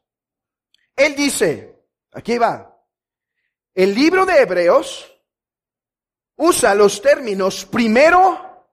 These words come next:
en contraste de segundo". No, primero en contraste de nuevo. Primero en contraste de nuevo. Son utilizados para distinguir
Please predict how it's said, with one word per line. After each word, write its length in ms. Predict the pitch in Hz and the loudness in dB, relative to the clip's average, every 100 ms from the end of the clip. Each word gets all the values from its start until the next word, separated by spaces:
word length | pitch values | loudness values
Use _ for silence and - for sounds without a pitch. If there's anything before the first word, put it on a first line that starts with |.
| _ _ - | _ _ -2
en 180 | 233 233 | -2 0
contraste 600 | 233 226 269 320 - 311 | -4 -2 -2 -2 -2 -2
de 120 | 269 | 0
segundo". 840 | - 214 233 285 349 403 - _ _ _ _ _ _ _ _ | 0 -2 -2 2 2 0 -8 _ _ _ _ _ _ _ _
No, 600 | 139 196 143 - _ _ _ _ - | 0 0 0 -12 _ _ _ _ -8
primero 460 | 208 208 226 285 311 | -4 0 2 2 0
en 80 | |
contraste 680 | 277 233 208 233 254 - 254 | -2 -4 0 2 2 2 0
de 600 | 226 214 196 - - _ _ | 2 2 0 -6 -20 _ _
nuevo. 640 | 131 147 185 254 165 117 - _ _ _ _ _ _ _ _ _ _ | -14 -6 2 2 0 -16 -20 _ _ _ _ _ _ _ _ _ _
Primero 460 | - 220 208 247 311 | -8 -6 0 0 0
en 100 | 294 | -2
contraste 580 | 262 226 240 254 - 240 | -4 -2 2 2 2 0
de 480 | 220 202 170 - - | 2 0 -2 -10 -16
nuevo. 680 | 139 170 202 226 214 139 98 _ _ _ _ _ _ _ _ _ _ _ | -8 -2 0 2 0 -4 -14 _ _ _ _ _ _ _ _ _ _ _
Son 320 | - - 262 | -6 0 2
utilizados 1040 | 339 330 269 247 - 254 220 165 202 - - _ _ _ _ - | 2 -2 -2 -2 0 0 2 0 -2 -6 -18 _ _ _ _ -2
para 240 | 214 220 | 0 0
distinguir 1120 | 220 240 - 240 214 202 311 254 208 208 - | 0 -4 -4 -4 -2 0 2 4 2 -2 -16